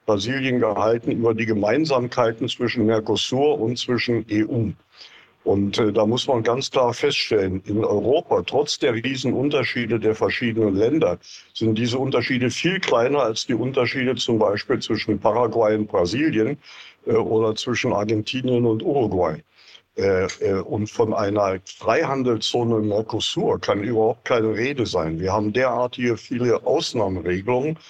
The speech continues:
äh, dass es hier schon sehr schwierig ist, überhaupt einen einigermaßen freien Waren- und, und Güterverkehr und Dienstleistungsverkehr, äh, im Mercosur zu machen und geschweige denn vom Mercosur zur E U.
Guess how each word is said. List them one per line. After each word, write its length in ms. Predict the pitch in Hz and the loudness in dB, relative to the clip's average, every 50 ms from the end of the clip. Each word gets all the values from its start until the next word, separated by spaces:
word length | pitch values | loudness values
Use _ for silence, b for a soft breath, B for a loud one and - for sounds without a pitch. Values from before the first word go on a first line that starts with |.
| B B B B B B B - | B B B B B B B -2
äh, 220 | - 117 110 113 | 0 0 0 2
dass 240 | 113 - 120 107 113 | 2 0 0 0 0
es 120 | 117 113 | -2 -4
hier 220 | - - 180 185 175 | -4 -2 -2 -2 -2
schon 260 | - - 131 107 98 | 0 0 0 0 2
sehr 200 | 95 104 110 107 | 2 2 2 2
schwierig 460 | - - 113 113 110 110 107 104 - | 0 -4 -2 0 2 2 0 0 -2
ist, 180 | 127 113 - - | -4 -4 -4 -4
überhaupt 480 | 120 117 117 104 101 113 113 - - | 0 2 2 2 2 2 -2 -2 -6
einen 500 | - 101 101 107 104 104 104 101 101 98 - - | -4 -2 -2 -2 -2 -2 -4 -4 -4 -6 -6 -4
einigermaßen 760 | 113 107 127 143 147 127 113 113 113 110 107 - - 117 | -2 0 0 2 2 2 2 0 0 0 -2 -2 -4 -4
freien 480 | 110 - - - 98 104 110 120 117 104 | -4 -4 0 0 2 2 2 0 0 0
Waren- 460 | 104 107 107 113 117 123 117 123 113 | 2 2 2 2 0 -2 -4 -4 -6
und, 380 | 110 104 104 98 98 95 92 - | -6 -6 -4 -4 -6 -6 -4 -4
und 240 | 98 92 92 92 - | -4 -4 -4 -6 -6
Güterverkehr 680 | 120 143 143 - 120 - - 120 101 - - 127 117 | -6 -2 0 0 0 2 0 -2 -2 0 0 2 2
und 220 | 110 110 104 98 - | 2 2 0 -2 -4
Dienstleistungsverkehr, 1160 | 123 123 - - - 113 113 110 107 - - 104 104 - - 110 107 - - 117 113 110 B B B B B B B B B B | -4 -4 -4 -4 -2 0 0 0 0 -4 -6 -6 -6 -2 -2 -2 -2 0 2 2 2 2 B B B B B B B B B B
äh, 180 | - 123 110 107 - - | 0 2 2 0 0 0
im 240 | - - 214 170 | 0 0 2 2
Mercosur 640 | 135 120 101 98 101 113 95 92 - - 107 95 90 | 2 2 2 0 0 -2 -4 -2 0 0 0 0 0
zu 160 | - - - | -2 -2 -2
machen 360 | 87 90 92 87 - 87 78 73 | 0 0 0 0 0 -2 -2 -2
und 200 | 92 101 95 - | -2 -2 0 -2
geschweige 580 | 110 - - - 110 92 101 120 139 139 143 | -2 -4 0 2 2 2 4 2 2 0 -2
denn 220 | 117 127 127 127 123 | 0 0 0 0 -2
vom 280 | - - 127 127 131 | 0 0 0 2 2
Mercosur 680 | 120 113 113 113 - 117 110 - - - 127 123 120 - | 2 2 2 2 0 -2 -2 -2 -2 0 0 0 0 0
zur 280 | - - 120 110 - | 0 0 0 0 0
E 140 | - 110 113 | 0 -2 -2
U. 280 | 107 - 151 139 101 | 0 0 0 -2 -2